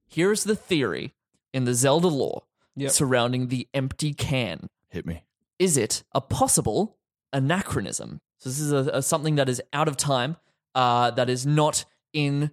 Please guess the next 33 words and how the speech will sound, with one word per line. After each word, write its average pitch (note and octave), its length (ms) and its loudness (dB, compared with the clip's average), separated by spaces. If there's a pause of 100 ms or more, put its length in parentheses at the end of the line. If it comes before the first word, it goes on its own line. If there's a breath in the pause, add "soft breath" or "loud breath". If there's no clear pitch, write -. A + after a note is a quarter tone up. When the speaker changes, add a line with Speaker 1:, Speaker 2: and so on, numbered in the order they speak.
Speaker 1:
the C#3+ 160 0
time C3+ 480 2
that B2+ 120 2
it A#2+ 120 -2
should D3+ 320 0
be. A2+ 180 -4 (220 loud breath)
These G3 180 2
cans F#3 440 0
are C#3+ 120 2
an C#3+ 80 2
example C#3+ 380 0
of B2+ 80 4
advanced C3+ 720 0
technology E3+ 580 0
contradictory G#3+ 840 -2
to - 100 -8
the C#3+ 80 0
medieval F3+ 480 0
theme E3 300 -2
of C3 120 -8
Twilight B2+ 400 2
Princess, - 460 -6 (160 soft breath)
as C3 220 0
tin A3 300 0
cans D#3 580 -2 (200 loud breath)
weren't E3+ 360 2
invented G3 580 2
in F#3 120 2
the D#3 100 4
real F3+ 300 2
world G#2+ 520 2
until D3 240 0
the C3+ 180 0